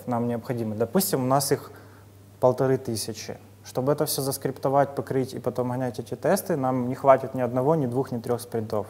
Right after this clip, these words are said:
Хорошо, мы можем спросить у бизнеса, какие еще варианты.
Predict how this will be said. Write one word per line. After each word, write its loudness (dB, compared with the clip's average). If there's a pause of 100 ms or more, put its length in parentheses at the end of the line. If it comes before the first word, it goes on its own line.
(160)
Хорошо, 2
мы 0
можем 6
спросить -2
у 6
бизнеса, 0 (1000)
какие 0
еще 0
варианты. 0